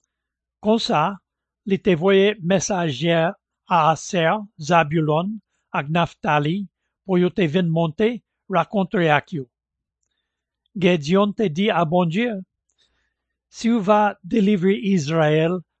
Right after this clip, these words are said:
pa men mwen, jan te pale a, gade byen, mwen va mete yon touf lenn sou glasi a, si gen lawouze sèl sou touf la, e li sèch sou tout tè, alò mwen va konnen ke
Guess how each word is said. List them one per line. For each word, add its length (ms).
pa 160
men 280
mwen, 260
jan 300
te 140
pale 420
a, 80
gade 340
byen, 380
mwen 180
va 160
mete 320
yon 220
touf 260
lenn 380
sou 220
glasi 520
a, 120
si 240
gen 240
lawouze 560
sèl 480
sou 320
touf 260
la, 200
e 80
li 160
sèch 480
sou 160
tout 240
tè, 160
alò 300
mwen 240
va 160
konnen 340
ke 300